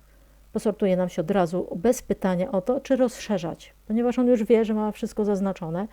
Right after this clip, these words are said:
nie ma tu dalej nic w tej tabelce,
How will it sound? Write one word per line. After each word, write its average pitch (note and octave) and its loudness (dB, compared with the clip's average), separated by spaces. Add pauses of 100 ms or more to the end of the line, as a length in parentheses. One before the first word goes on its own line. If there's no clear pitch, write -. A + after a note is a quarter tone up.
(340)
nie B3 10
ma A3 6
tu G#3 0
dalej G3+ 2
nic F#3+ -2
w - -14
tej F#3 2 (360)
tabelce, E3+ 0